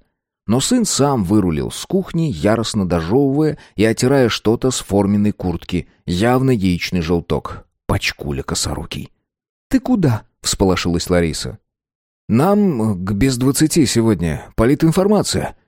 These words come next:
пробурчал Артурик, вколачивая ступни в убитые, но по-прежнему любимые польские кроссовки. «И ты не готовился, конечно». «Чё это не готовился?» Немедленно ощетинился сын, чуть не сев от возмущения, но удержал равновесие.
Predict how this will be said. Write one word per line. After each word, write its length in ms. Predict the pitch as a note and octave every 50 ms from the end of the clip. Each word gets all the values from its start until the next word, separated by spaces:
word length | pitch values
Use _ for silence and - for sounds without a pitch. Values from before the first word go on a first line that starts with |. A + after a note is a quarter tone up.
| _ _ -
пробурчал 520 | A#2 A#2 G#2+ B2 A#2+ - - C3 A2+ G#2+
Артурик, 480 | G#2 G2 - - F#3 G3+ F#3+ - - - _ _ -
вколачивая 600 | - - - B2+ A#2+ B2 A#2+ - - G2+ G#2 G#2 F#2+
ступни 580 | - - - A2 E2+ - A#2 C#3+ E3 D#3+ - - _
в 180 | - F#2 G2+ B2
убитые, 460 | A#2+ A2 A2 C#3+ E3 - D3 A2+ G2
но 100 | F2+ F2+
по-прежнему 600 | E2 G2+ F#2+ - B2+ C3+ B2+ G#2 A2 G#2 G2+ G2+
любимые 500 | F#2+ F#2+ F#2 E2 G2+ A#2+ C#3 C#3 C3+ C3
польские 500 | - - F#2+ G2 F2+ - - - G2+ F2+
кроссовки. 640 | - F#2+ F#2+ F2+ - - E2+ - - - - - - _ _ _ _ _ _ _ _ _ _ _ _ _ -
«И 160 | F#3+ F#3+ F#3
ты 280 | - _ - G#3+ G3+ G3
не 140 | G3 G3+
готовился, 760 | F#3+ F3 F#3 F#3+ - - - F3+ C3 A#2 A#2+ A#2+ - - B2 A2+
конечно». 640 | - - D3 C3 B2+ A#2+ A2+ - - - C2+ - - _ _ _ _ _ _ _ _ _ _ _ -
«Чё 320 | - - - F3+ A3+ C4
это 140 | C#4 C4+ C4+
не 120 | B3+ A#3+ A3
готовился?» 840 | F#3 G3+ F3+ F3 - G3+ G3+ F#3+ F3+ D#3 B2 G#2+ - - - D#2 - _ _ _ _ _ _ _ _ _ _ -
Немедленно 540 | G2 A2+ A#2 A#2 B2 B2+ G#2+ A2 G#2+ G#2 G2+
ощетинился 680 | G2 - - A2+ G#2+ - A#2+ A2+ A2 G#2+ F#2+ - G2+ G2
сын, 340 | - - D#3 D#3+ D#3 C#3 - - - _ _
чуть 280 | - - F#3 F#3 D#3+ E3
не 120 | E3+ F3
сев 320 | D#3 - - C3 - - -
от 120 | F#2 -
возмущения, 720 | G2 G2+ F#2 G#2+ G#2+ G2 - - F3+ F3 D#3+ A#2+ G#2 G2
но 100 | G2 G#2+
удержал 480 | G#2+ G#2 G2+ A2 G2+ G2+ C3+ C#3+ C3+ B2
равновесие. 720 | A#2 G#2+ A2+ A#2 A2+ G2+ F#2+ F2 D#2+ - - D#2+ C#2 -